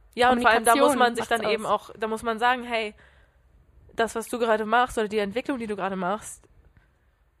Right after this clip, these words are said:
Speaker 1: die, da sträubt sich was in mir.“
Speaker 2: Ja.
Speaker 1: So, und dann den anderen dahin zu holen und dann aber den anderen auch zu sagen, „Hey, du, wenn, dich stört das vielleicht in dem Moment, aber vielleicht ist es für mich gerade der richtige Weg, wo,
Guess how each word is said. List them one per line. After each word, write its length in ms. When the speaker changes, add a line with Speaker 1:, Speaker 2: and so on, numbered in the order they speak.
Speaker 1:
die, 280
da 120
sträubt 360
sich 120
was 160
in 160
mir.“ 280
Speaker 2:
Ja. 240
Speaker 1:
So, 280
und 160
dann 160
den 160
anderen 460
dahin 260
zu 200
holen 260
und 120
dann 140
aber 160
den 140
anderen 180
auch 100
zu 100
sagen, 180
„Hey, 260
du, 120
wenn, 260
dich 140
stört 280
das 100
vielleicht 220
in 60
dem 100
Moment, 220
aber 240
vielleicht 360
ist 80
es 120
für 80
mich 140
gerade 220
der 120
richtige 400
Weg, 260
wo, 80